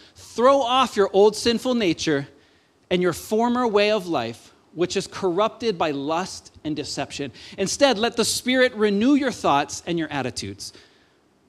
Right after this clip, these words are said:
Put on this new nature, created to be like God, truly righteous and holy." This is something absolutely new.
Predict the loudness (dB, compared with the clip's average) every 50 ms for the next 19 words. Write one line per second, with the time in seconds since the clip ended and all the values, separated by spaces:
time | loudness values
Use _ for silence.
0 | _ -6 0 0 2 2 4 2 2 4 2 2 0 0 -2 0 2 4 4 4
1 | 4 4 2 -2 -6 -10 -8 -6 -2 0 0 0 0 0 -2 -4 -4 -6 -8 -14
2 | _ _ _ _ _ _ -14 -10 -4 -2 0 4 4 4 4 4 2 -2 -2 -2
3 | -4 -4 -2 0 4 4 6 6 4 2 0 -2 -6 -6 -4 -4 -6 -8 -10 -12
4 | -18 -20 _ _ _ _ -12 -10 -6 -2 0 0 0 0 0 0 0 0 0 -2
5 | -4 -8 -18 -14 -6 0 2 4 4 2 0 -2 -6 -6 -4 -6 -8 -10 -12 -14
6 | -18 _ _ _ -10 -8 -8 -8 -4 -2 -2 -2 -2 -4 -10 -14 -18 -20 _ _
7 | _ _ _ _ _ _ _ _ _ _ _ _ -4 -2 0 2 2 2 2 2
8 | -2 -2 0 2 2 2 0 -2 -6 -6 -2 0 0 0 -2 -4 -4 0 2 2
9 | 2 2 0 -2 -4 0 4 6 6 6 6 6 6 4 4 4 0 -2 -2 -2
10 | -2 -4 -8 -16 -20 -20 -20 _ -12 -8 -4 -2 -2 -4 -4 -8